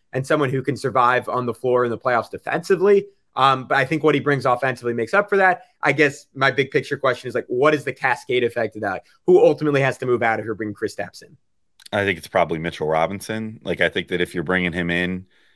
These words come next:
Speaker 2: you're probably saying he's the new starting center. Hartenstein will back him up. Hartenstein then gives you that sort of different look, you know what I mean? Like,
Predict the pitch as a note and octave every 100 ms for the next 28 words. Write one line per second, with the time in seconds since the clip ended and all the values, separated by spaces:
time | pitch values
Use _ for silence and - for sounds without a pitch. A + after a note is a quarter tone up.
0 | _ _ _ G2 F2 F#2 F2+ E2+ F2 E2
1 | F2+ E2+ E2+ E2 D#2+ _ _ _ - F#2+
2 | - F2+ F2+ - F2 E2+ D#2+ F2 E2 E2+
3 | E2+ _ _ _ _ _ - F#2 E2 -
4 | F2+ E2 D#2 E2 E2+ - E2+ D#2+ D#2+ _
5 | - F#2 E2+ - F2 F2 D#2+ F2 E2 E2+
6 | E2 - F2+ E2 C#2+ - F2 G2 F#2+ F#2+
7 | F2+ - - - - F#2 F2 F2 F2 F2
8 | E2+ D#2 D2+ -